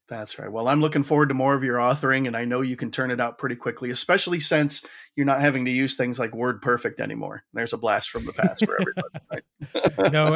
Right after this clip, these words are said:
Speaker 2: everything's authored in either LaTeX or data format. You know, you have to have things organized.
Speaker 1: There you go.
Speaker 2: And on
Speaker 1: That's
Speaker 2: the
Speaker 1: right.
Speaker 2: topic of organization,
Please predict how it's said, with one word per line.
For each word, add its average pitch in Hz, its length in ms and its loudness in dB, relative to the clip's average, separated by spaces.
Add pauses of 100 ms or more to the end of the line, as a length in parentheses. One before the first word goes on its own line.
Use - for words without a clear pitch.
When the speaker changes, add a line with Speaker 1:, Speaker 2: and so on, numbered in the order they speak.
Speaker 2:
everything's 196 460 0
authored 165 340 0
in 139 100 -2
either 120 320 -4
LaTeX 143 760 -4
or 117 100 0
data 147 420 2
format. 131 600 2
You 208 80 0
know, 135 120 2
you 156 160 4
have 175 180 2
to 135 260 0 (360)
have 143 180 -6
things 113 280 -6
organized. 101 560 -6 (280)
Speaker 1:
There 107 200 2
you 113 120 2
go. - 80 0
Speaker 2:
And 185 160 6
on 240 160 6 (160)
Speaker 1:
That's 135 100 -14
Speaker 2:
the 170 60 0
Speaker 1:
right. 147 100 -10
Speaker 2:
topic - 380 -2
of 180 160 2
organization, 113 880 -2